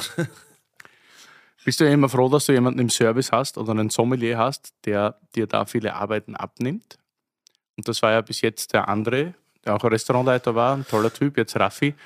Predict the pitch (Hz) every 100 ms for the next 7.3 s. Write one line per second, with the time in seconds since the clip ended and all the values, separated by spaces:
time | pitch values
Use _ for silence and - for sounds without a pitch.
0 | - - - 120 117 139 131 170 156 143
1 | - - _ _ - - - _ _ _
2 | - 123 123 131 135 147 131 117 147 151
3 | - 104 107 104 101 95 101 92 _ _
4 | _ _ - 147 - 143 139 123 110 117
5 | - 147 127 110 104 - - 117 147 -
6 | - 139 113 107 98 98 92 101 - 95
7 | 92 101 90